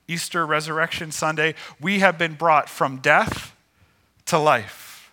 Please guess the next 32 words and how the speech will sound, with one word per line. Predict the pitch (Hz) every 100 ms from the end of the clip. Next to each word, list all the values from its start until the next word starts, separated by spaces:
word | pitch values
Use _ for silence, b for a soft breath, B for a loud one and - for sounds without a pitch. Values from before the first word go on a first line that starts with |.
| _ _ _ b b b -
We | 180
have | 190 175
been | 180
brought | 165 185 175 175
from | 190 175
the | 160
kingdom | - 214 214 214 202 180
of | 151 143
darkness | 185 214 214 220 208 -
into | 196 196 196
the | 175
kingdom | - 190 180
of | 165 160
light. | 160 - B
We | 175 202
have | 196
been | 185 175
brought | 185 190
from | - 190
the | 156
kingdom | - 208 202 180
of |
Satan | - 208 202 208 208
into | 190 196 -
the | 180
kingdom | 175 - 190 180
of | 160
God. | 151 156 - B B B
We | 180 226 220
have | 208 196 196 170
been | 180 180
brought | 160 180 165 160 - -